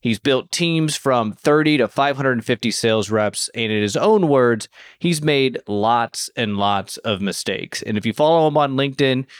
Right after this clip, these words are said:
you know he loves to go into detail on these mistakes specifically. And a fun fact, K G was actually one of my first mentors I had in sales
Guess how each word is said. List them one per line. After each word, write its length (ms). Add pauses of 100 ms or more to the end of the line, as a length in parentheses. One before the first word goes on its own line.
(120)
you 160
know 220
he 60
loves 240
to 60
go 200
into 500
detail 520
on 340
these 180
mistakes 420
specifically. 800 (540)
And 120
a 40
fun 280
fact, 600
K 200
G 220
was 160
actually 340
one 100
of 140
my 220
first 320
mentors 500
I 80
had 180
in 100
sales 500